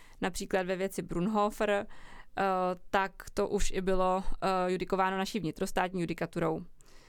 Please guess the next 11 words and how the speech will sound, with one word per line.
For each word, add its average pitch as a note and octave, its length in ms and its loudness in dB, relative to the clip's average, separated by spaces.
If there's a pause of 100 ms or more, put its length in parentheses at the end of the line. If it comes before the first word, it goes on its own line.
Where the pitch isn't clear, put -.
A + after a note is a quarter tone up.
(680)
Napadá G3+ 300 2
mě A#3+ 120 0
v B3 40 -12
této A3+ 240 0
souvislosti, G#3+ 960 2
eh, F#3 500 0
rozhodnutí G3+ 760 -2
Krajského G#3 440 -2
soudu G#3+ 320 2
v F#3 80 -2
Brně, G3+ 440 0